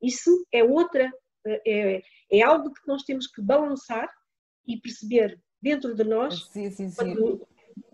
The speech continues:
Speaker 2: exigências,
Speaker 1: realmente
Speaker 2: peço desculpa ter cortado o teu discurso.
Speaker 1: Sim. Não, não, não, não. Eh, agradeço o toque. Ehm, para realmente nós conseguirmos, eh, dar esse exemplo à sociedade, porque é assim,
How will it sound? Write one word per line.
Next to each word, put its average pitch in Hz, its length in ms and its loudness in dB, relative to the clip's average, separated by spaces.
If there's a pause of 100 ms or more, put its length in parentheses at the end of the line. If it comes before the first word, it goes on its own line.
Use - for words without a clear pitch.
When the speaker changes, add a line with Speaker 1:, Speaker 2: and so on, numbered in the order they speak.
(380)
Speaker 2:
exigências, 226 500 2
Speaker 1:
realmente 247 420 4
Speaker 2:
peço 208 260 0
desculpa - 440 -12
ter - 140 -16
cortado 170 420 -12
o 170 40 -16
teu 165 180 -12
discurso. - 240 -20
Speaker 1:
Sim. 220 180 -2 (320)
Não, 277 160 4
não, 240 240 2
não, 220 160 2
não. 180 220 -2 (380)
Eh, 202 480 0
agradeço 220 680 -2
o 208 80 -6
toque. - 380 -8 (640)
Ehm, 196 580 0 (280)
para 247 140 4
realmente 254 480 0
nós 247 180 -2
conseguirmos, 254 920 -4 (200)
eh, 220 680 0
dar 226 320 0 (420)
esse 240 280 0
exemplo 262 720 0
à 220 140 -2
sociedade, 214 580 -4
porque 247 240 -4
é 233 60 4
assim, 214 360 -2